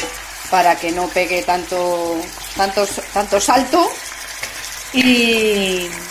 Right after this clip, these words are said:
y ahora ya con eso, yo creo que con ese poquito que se, que se marque, lo vamos a sal-, a, lo vamos a sacar, ¿vale? Seguimos. Mirad, el rape, ahí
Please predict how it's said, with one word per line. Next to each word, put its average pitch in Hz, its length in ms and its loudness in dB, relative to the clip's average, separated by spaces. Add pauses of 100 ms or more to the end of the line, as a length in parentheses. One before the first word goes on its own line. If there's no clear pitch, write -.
(320)
y 226 60 2
ahora 233 200 6
ya 277 260 4
con 233 160 2
eso, 294 180 2
yo 262 180 4
creo 262 220 4
que 233 100 -2
con 240 120 2
ese 311 160 2
poquito 277 360 2
que 262 100 2
se, - 140 -4
que 233 180 -2
se 240 140 0
marque, 349 360 4 (680)
lo 226 120 6
vamos 269 240 4
a 247 80 2
sal-, 202 220 0 (120)
a, 202 120 4
lo 208 180 6
vamos 262 260 4
a 254 60 2
sacar, 165 360 -2 (240)
¿vale? 294 360 4 (880)
Seguimos. 208 340 -2 (1200)
Mirad, 165 280 0 (640)
el 190 200 4
rape, 285 400 4 (640)
ahí 233 640 0